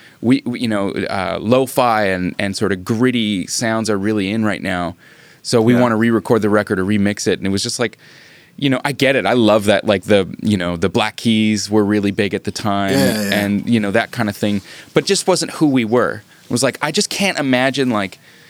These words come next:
Speaker 1: you know, there's certain songs on the record that I'm like, "What, like, what do you even do? Put, like, put distortion on the vocal and,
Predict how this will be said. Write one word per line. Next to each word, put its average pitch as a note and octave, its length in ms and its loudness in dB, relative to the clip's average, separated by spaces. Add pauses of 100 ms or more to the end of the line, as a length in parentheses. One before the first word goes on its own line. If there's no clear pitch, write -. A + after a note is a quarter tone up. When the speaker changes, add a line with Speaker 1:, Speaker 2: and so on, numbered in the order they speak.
(160)
Speaker 1:
you B2+ 100 0
know, G2 300 0 (560)
there's C3 220 2
certain E3 240 -2
songs B2+ 340 0
on A#2 100 2
the G#2+ 60 0
record G2+ 360 0
that G2+ 60 -2
I'm G#2 80 0
like, G#2 140 0
"What, C3 160 2
like, B2 280 -2
what C3 180 2
do D3+ 60 0
you C#3+ 100 0
even B2 240 0
do? A#2+ 280 -2
Put, - 240 -8
like, F#2+ 220 -4
put B2 160 -4
distortion A#2+ 520 -4
on A#2 80 -2
the G#2+ 60 -4
vocal A2+ 520 0
and, G2 260 -2